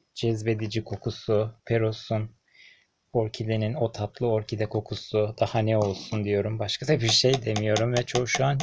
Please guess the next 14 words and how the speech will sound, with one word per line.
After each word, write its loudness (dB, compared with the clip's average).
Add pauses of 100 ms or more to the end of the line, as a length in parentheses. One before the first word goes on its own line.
(140)
inanılmaz 0
sabırsızım. -4 (1800)
Wow. 4 (1500)
Müthiş. 0 (4000)
Orkide 4
kokusu 2
ve 4 (100)
hanım 4
eli 2
kokusu -4
birbirine, 2
e, -2
birbiriyle 2
birleşmiş. 0